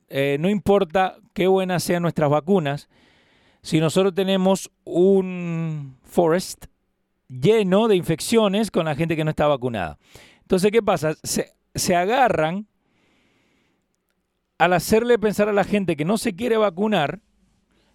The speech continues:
que es culpa de ello que se murió el muchacho este Colin Powell. I'm sorry, no sé si ustedes han tenido una persona que,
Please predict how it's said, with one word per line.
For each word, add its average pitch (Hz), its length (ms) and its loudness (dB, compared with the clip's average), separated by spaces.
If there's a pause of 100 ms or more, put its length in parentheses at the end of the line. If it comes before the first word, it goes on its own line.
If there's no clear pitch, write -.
(120)
que - 100 0
es 180 60 -2
culpa 269 460 2
de 233 320 4
ello 233 200 2
que 151 140 -2
se 160 160 -4
murió 156 600 4 (880)
el 143 120 0
muchacho 147 540 0
este 123 680 -4
Colin 131 280 -4
Powell. 82 300 -8 (1900)
I'm 311 120 4
sorry, 139 400 2
no 180 120 0
sé 196 200 2
si 165 100 2
ustedes 160 340 0
han 139 200 -6
tenido 147 260 0
una 139 140 0
persona 139 420 -2
que, 120 140 -8